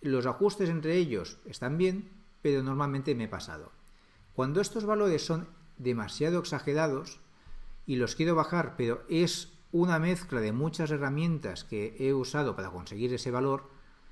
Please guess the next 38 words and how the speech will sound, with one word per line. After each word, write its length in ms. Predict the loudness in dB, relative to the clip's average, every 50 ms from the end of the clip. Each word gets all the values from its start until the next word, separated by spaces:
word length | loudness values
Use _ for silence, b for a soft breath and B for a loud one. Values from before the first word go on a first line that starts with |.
| b b b -8 -4 -2
y 100 | 0 2
quiero 280 | 2 4 4 4 4
bajar 460 | 4 4 2 2 2 2 2 0 -2 -2
un 220 | 0 0 2 2 2
diez, 220 | 4 4 4 2
un 140 | 2 -2 -2
quince, 340 | -2 0 0 0 0 -2 -2
un 120 | 0 0
veinte 280 | 0 0 2 2 0 0
por 160 | 0 -2 -2
ciento 520 | -2 0 0 0 0 -2 -4 -6 -8 -6 -4 -2
a 160 | -2 0 4
todo, 460 | 4 4 6 4 2 2 0 -6 -14 -20 -20 -20 -20 -20 -20 -8 -2
es 200 | 0 0 2 2
bastante 360 | 0 0 0 -2 -2 -2 -2
difícil 400 | -2 -2 -2 -4 -2 -2 -2 0
de, 360 | 0 0 0 0 -2 -2 -2
de 80 | -4 -6
hacerlo 300 | -6 -8 -8 -6 -4 -4
a 100 | -4 -6
ojo, 220 | -8 -8 -10 -10
y 80 | -8 -6
más 220 | -4 -4 -4 -4
cuando 200 | -2 -2 -2 -2
son 200 | -4 -4 -4 -4
valores 360 | -4 -2 -2 -2 -2 -4 -4 -6
suaves. 520 | -8 -8 -8 -10 -10 -14 -16 -18 -18 -20 b b b b b b b b b b b -2
Pues 220 | 0 0 0 -2 -2 0
hay 180 | 2 4 4
un 100 | 4 4
truco 440 | 4 2 2 2 0 -2 -2 -4 -8
que 100 | -8 -6
muchas 320 | -4 -4 -4 -4 -4 -2 -2
veces 280 | -2 -2 -2 -6 -8
pasa 240 | -8 -8 -6 -6 -4
desapercibido, 880 | -4 -4 -4 -4 -4 -6 -6 -6 -6 -4 -2 -2 0 0 0 -2 -2 -4 B B B B B B B B -6 -2
que 120 | 0 0
es 280 | 0 0 -4 -8 -12